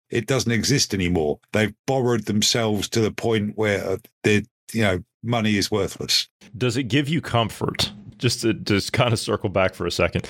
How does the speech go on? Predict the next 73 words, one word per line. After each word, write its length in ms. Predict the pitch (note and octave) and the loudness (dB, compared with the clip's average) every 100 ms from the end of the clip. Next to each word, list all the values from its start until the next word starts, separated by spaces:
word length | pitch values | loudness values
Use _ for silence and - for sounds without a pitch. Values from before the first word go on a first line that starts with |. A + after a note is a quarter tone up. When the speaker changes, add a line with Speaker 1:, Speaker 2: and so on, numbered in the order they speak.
| - | -8
Speaker 2:
does 160 | - G#2 | -4 -2
it 40 | |
give 180 | A2+ E3+ | 2 0
you 100 | F#3 | 0
comfort 500 | - C3 A2+ G2 F#2 | -2 -2 0 -4 -4
to 80 | - | -4
know 480 | F#2 G2 D#2+ - - - | 0 2 2 -2 -8 -14
that 480 | E2 G2 F#2+ - - | 0 2 2 -2 -2
people 280 | C#3+ - | 0 0
think 300 | G#2+ C3 B2 | -2 -2 -2
the 60 | A2 | -6
same 300 | - B2 A2 | -2 -2 0
way 160 | G#2 G2 | 2 0
as 140 | F2+ | 0
you 160 | G#2+ F#2 | -2 0
do 380 | F2 D#2+ E2 E2 - | 0 0 -2 -6 -8
about 320 | E2+ A2 - | 0 0 2
the, 140 | G2 - | -2 -2
the 80 | G2+ | -4
social 460 | - C#3 B2+ - | 0 2 2 -2
status 500 | F#2 - F2+ E2+ E2+ | -6 0 2 2 0
of 100 | E2 | -6
Tony 300 | - F#2+ E2+ | 0 2 2
Blair? 320 | C#2+ E2 D2+ C2 | 0 0 0 -2
Does 140 | E2+ | -4
it 60 | A#2+ | 0
give 140 | F3 | 0
you 60 | - | -2
comfort 440 | - G#2+ - - | -2 -2 -2 -4
to 60 | F2+ | 0
know 220 | F2 F2 | 2 2
that 180 | E2+ - - | 0 -4 -12
you're 120 | - G2+ | -4 0
not 180 | G#2+ | 2
alone 300 | F#2+ F#2 F2+ | 2 0 0
in 100 | E2 | -4
thinking 360 | D#2 F#2 - E2+ | 0 0 2 0
that? 200 | E2 - - - | 0 -2 -8 -10
He 100 | - | -2
has 120 | D#3 A3 | 0 2
Speaker 1:
Obviously, 420 | E3+ E3+ C#3+ C3+ | 2 2 2 2
Speaker 2:
been 0 | |
key. 200 | C3+ - | 2 0
Speaker 1:
I 120 | C#3 | 2
know 160 | C#3 C3+ | 2 2
lo- 180 | C#3 | 0
Speaker 2:
He 80 | D#3 | 2
has 220 | E3+ B3 | 0 0
been 240 | D#3+ F#3+ C#3+ | 0 -2 0
key 160 | E3+ | 0
Speaker 1:
Yeah, 180 | D3+ G#2 | 2 2
Speaker 2:
in, 80 | G#2 | 0
Speaker 1:
I 40 | |
Speaker 2:
in 120 | B2 A#2 | 0 0
a 40 | |
lot 100 | A#2 | 2
of 80 | A2 | 2
the 60 | G#2 | 0
covid 360 | B2+ G#2 E2+ | 0 0 -2
stuff. 300 | - F2 E2+ | -2 -4 -2
He's 160 | C3 D3 | -2 -2
been 140 | D#3 | 0
out 160 | D3 C#3 | 0 0
there 120 | D#3+ | -2
pushing 460 | D#3 C3 C3 B2+ B2+ | 0 0 0 -2 -2
it, 160 | B2+ | -2
saying 260 | - A#2+ A#2 | 0 0 0
we 100 | A#2 | 0
need 180 | B2 A2+ | 0 0
digital 320 | A#2+ A2+ A#2+ | 0 0 0
I 120 | A#2 | 0
Ds 360 | G2+ A2 A2 G2 | 2 2 2 0
and, 180 | G#2+ | -2